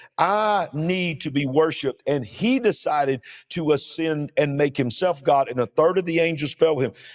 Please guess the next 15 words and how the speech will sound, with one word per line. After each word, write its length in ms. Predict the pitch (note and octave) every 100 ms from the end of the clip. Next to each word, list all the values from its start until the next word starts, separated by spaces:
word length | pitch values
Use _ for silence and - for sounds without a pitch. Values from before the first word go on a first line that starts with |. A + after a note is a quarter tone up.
| -
Well, 120 | - -
he 80 |
was 160 | A2 B2+
cast 400 | - D3 E3 -
out 120 | E3+
of 100 | D#3+
heaven. 300 | C#3+ E3+ C3 - _
He 60 | A#2
was 180 | B2
cast 300 | - D3+ D3+
down 160 | E3 D3+
here 140 | D3+
to 120 | D3 D3
this 220 | C#3 -
earth. 180 | D3+